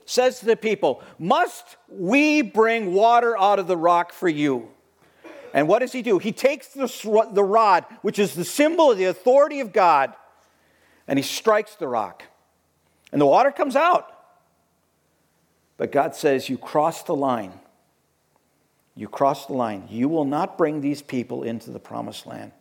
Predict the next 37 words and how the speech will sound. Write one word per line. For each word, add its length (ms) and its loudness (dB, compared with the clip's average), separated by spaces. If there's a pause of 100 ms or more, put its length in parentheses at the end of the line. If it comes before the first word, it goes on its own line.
(540)
Big 240 -4
deal. 380 -6 (220)
It 120 -4
is 140 -2
a 60 -2
big 400 -4
deal. 340 -6 (1200)
It's 120 -2
a 60 0
big 320 -2
deal 320 0
to 120 -6
walk 360 -2
in 80 -8
holiness. 760 -8 (1300)
It's 160 0
a 40 0
big 360 0
deal 320 0
to 160 -6
reverence 640 -2
God, 440 0
to 120 -4
revere 540 0
God. 440 -2 (1120)
That's 220 0
a 60 2
big 340 -2
deal. 160 0
God 320 0
looks 180 -4
at 220 2
it 20 -10
in 80 -6
a 80 0
big 240 -2
way. 320 0